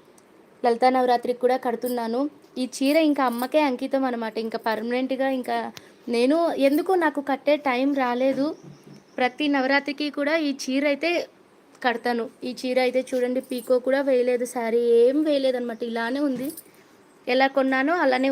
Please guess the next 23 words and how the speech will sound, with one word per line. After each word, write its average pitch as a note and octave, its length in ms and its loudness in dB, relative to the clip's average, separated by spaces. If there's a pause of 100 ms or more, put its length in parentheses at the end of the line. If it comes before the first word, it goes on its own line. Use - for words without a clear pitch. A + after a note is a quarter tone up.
ఉంది A#3+ 120 -6
ఈ A#3 140 -8
శారీ. A3+ 220 -6 (440)
మీరు C#4 140 -2 (100)
కావాలంటే D4 420 2
మన D4 380 2
వరలక్ష్మి C4+ 460 0
వ్రతం C#4+ 260 0 (120)
వీడియోస్ C4+ 320 -2 (100)
చూడండి, C4+ 500 0 (140)
అందులో B3+ 240 2 (120)
సేమ్ C#4 340 4
ఇదే C4+ 140 4 (100)
శారీ C4+ 260 2
నేను C4+ 180 -2
కట్టాను. B3+ 380 0 (200)
శ్యామలా B3 400 -2
నవరాత్రి B3+ 380 -2
కూడా B3+ 280 0
నేను C4 180 0
ఇదే A#3 140 -2
శారీ A#3+ 360 -6
కట్టాను. A3+ 340 -6